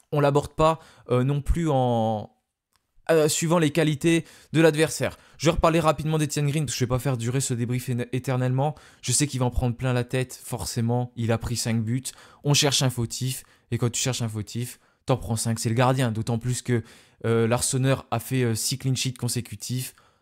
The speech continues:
Là, forcément, j'ai déjà vu plein de publications sur les réseaux sociaux. Étienne Green. Alors, si, euh, vous êtes, euh, si vous êtes parmi ceux qui, euh,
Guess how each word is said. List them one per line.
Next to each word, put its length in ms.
Là, 200
forcément, 640
j'ai 100
déjà 140
vu 120
plein 200
de 40
publications 520
sur 100
les 100
réseaux 220
sociaux. 480
Étienne 340
Green. 280
Alors, 360
si, 520
euh, 120
vous 260
êtes, 220
euh, 320
si 380
vous 180
êtes 120
parmi 280
ceux 180
qui, 320
euh, 380